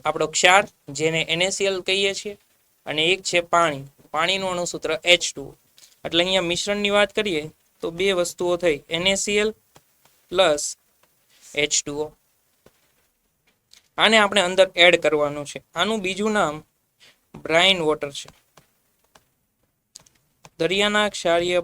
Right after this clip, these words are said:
પાણીને બીજા કયા નામે ઓળખવામાં આવે છે, આવું તમને પૂછવામાં આવે તો તમે કહી શકો બ્રાઇન વોટરના નામે ઓળખવામાં આવે છે.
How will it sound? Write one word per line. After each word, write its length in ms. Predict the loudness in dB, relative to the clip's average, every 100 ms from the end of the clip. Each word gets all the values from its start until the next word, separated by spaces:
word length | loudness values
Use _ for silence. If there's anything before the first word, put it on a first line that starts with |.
| -2
પાણીને 360 | -2 -4 -8 -12 _ _ _ _ -12
બીજા 240 | -2 0 2
કયા 200 | 0 0
નામે 200 | -2 -2
ઓળખવામાં 540 | -2 -2 -4 -6 -4 -4
આવે 160 | -6
છે, 80 | -6
આવું 220 | -6 -6
તમને 240 | -8 -8 -10
પૂછવામાં 500 | -12 -10 -8 -4 -4
આવે 140 | -6
તો 100 | -10
તમે 260 | -12 -10 -8
કહી 160 | -8 -6 -6
શકો 220 | -6 -8 -10 _ _ -10
બ્રાઇન 340 | 0 0 0 -2
વોટરના 340 | -4 -4 -6 -6
નામે 200 | -8 -6
ઓળખવામાં 580 | -6 -6 -8 -8 -8 -10 _ -6
આવે 180 | -4 -6
છે. 100 | -12